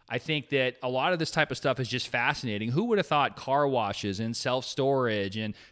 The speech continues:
things like that that we all see and drive by pretty much every day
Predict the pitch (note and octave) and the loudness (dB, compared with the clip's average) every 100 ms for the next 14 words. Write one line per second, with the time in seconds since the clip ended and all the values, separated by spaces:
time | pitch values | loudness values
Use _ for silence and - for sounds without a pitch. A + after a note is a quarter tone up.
0 | - F3 G#3 F#3 F3 - C#3 C#3+ C3 G#2+ | -2 0 2 2 2 4 2 4 0 2
1 | C3 C#3+ - - C3+ C3 A#2 A2 A#2 A2+ | 2 2 0 -2 -2 -2 -4 -2 -2 0
2 | A#2+ A2 G#2 - D#3+ F#3 D#3 - A#2+ C3 | -2 0 -2 -4 -2 0 0 0 -2 -2
3 | B2+ A#2 A#2+ G#2+ F#2+ | -2 -2 0 0 -2